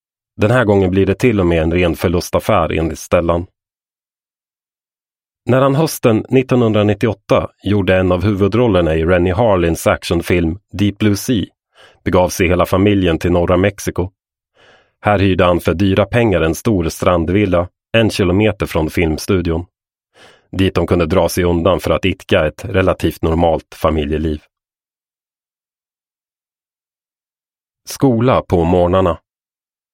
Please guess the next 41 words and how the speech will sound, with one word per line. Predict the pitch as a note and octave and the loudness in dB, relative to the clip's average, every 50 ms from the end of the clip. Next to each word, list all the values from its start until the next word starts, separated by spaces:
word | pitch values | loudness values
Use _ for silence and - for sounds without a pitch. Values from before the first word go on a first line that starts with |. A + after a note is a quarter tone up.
| _ _ _ _ _ _ _ _ _ _ _ _ _ _ _ _ _ _ _ _ _ _ - G2 | _ _ _ _ _ _ _ _ _ _ _ _ _ _ _ _ _ _ _ _ _ _ -4 -2
Veckorna | F#2+ - - - G#2 F#2 F#2 F2+ | -2 -2 0 0 0 2 2 2
blir | E2+ E2+ F#2+ F2+ | 2 0 0 2
väldigt | F2 F#2+ F#2 F2+ F#2 F2+ - | 2 2 2 2 0 0 0
inrutade. | G#2 F#2+ F#2+ F#2 F#2 G#2 G2+ F#2 - - F2 F2 E2 - _ _ _ _ _ _ _ _ _ _ | 0 0 0 0 0 0 -2 -2 -2 -2 -2 -2 -2 -4 _ _ _ _ _ _ _ _ _ _
På | - B2 | 0 0
morgnarna | A#2 B2+ C3 B2+ B2+ C3+ C3 B2+ | 2 4 4 4 4 2 2 2
har | G#2 F#2+ G2 | 2 2 2
My | G2 G#2+ G#2+ G2 F2+ | 2 2 2 0 -2
skola | - - - G2 F2+ F2 F#2 G2 F2 | -2 -2 -2 0 0 2 0 0 0
för | - - | 0 -2
de | E2+ F#2 D#2+ E2 | -2 -2 0 0
minsta | E2+ E2 E2 - - - E2+ | 0 -2 -2 -2 -4 -2 0
barnen. | E2 F#2 F2+ F2+ E2+ E2+ E2 G2 G2 _ _ _ _ _ _ _ _ _ - | 0 0 2 2 0 -2 -4 -6 -8 _ _ _ _ _ _ _ _ _ -2
Innan | A2 A2+ A#2+ B2 A2+ | 0 2 2 2 2
vi | A2 G#2+ | 0 0
lämnar | G#2 G#2 G2+ G2+ G2+ G2 F#2+ | 2 2 2 2 0 0 -2
Sverige | - - A#2+ A#2+ A2+ G2+ F#2 F2 | -2 -2 -2 0 0 0 0 0
gör | F2+ F2 F2 | 0 0 0
hon | E2+ F2 E2+ | 0 -2 -2
tillsammans | - F#2 - - G#2+ G2 F#2+ F2+ F2 E2+ - | -4 -4 -2 -2 0 0 2 0 0 0 -2
med | F#2 E2+ | -2 -2
deras | E2+ F2 F2 F2+ - - | 0 0 0 -2 -2 -2
lärare | G#2 G2 F#2+ G2 G#2+ A2+ G2 F2 | -2 0 0 2 0 0 0 -2
upp | F2 - - | -2 -4 -6
ett | - - | -8 -4
schema | - G#2+ F#2+ F#2+ G2 A2+ A2+ E2+ | -2 -2 0 0 0 0 0 -2
som | - - F#2+ E2+ | -2 -4 -4 -2
hon | D#2+ D#2+ D#2 D2+ | -2 -2 -4 -4
följer | - - G2 F#2 F2 D#2+ E2 E2+ | -2 -2 0 0 0 0 -2 -2
under | E2+ F2 F2 D#2+ D#2 | -2 -2 -2 -4 -6
tiden | - - G2 F2+ D#2+ E2+ D#2+ | -4 -4 -2 -2 -2 -2 -2
vi | D#2 D#2 | -2 -2
är | D#2 | -4
utomlands. | D#2 D#2 - F2+ E2 F2 F2+ F2 E2+ E2 - - - - _ _ _ _ _ _ _ _ _ _ _ _ _ _ _ _ _ _ _ _ _ _ _ _ G2 | -4 -4 -6 -4 -2 -2 0 -2 -2 -4 -8 -12 -20 -20 _ _ _ _ _ _ _ _ _ _ _ _ _ _ _ _ _ _ _ _ _ _ _ _ -2
När | G2+ G#2+ A2 | 0 2 2
jag | A2 A2+ | 2 2
inte | A2+ A2 - A#2 | 0 0 -2 -2
filmar | - B2 A2+ G#2 G#2 G#2+ A2 G#2+ F#2+ E2+ E2+ | 0 0 0 2 2 2 2 0 0 -2 -2
läser | F2 F#2 F2+ F#2 F2+ - F#2 | -2 -2 0 0 0 0 -2
jag | E2+ F2 | 0 0
manus, | F2+ F#2 F#2+ F#2 F2 E2+ E2+ - - - | 2 2 2 2 0 -2 -4 -6 -10 -16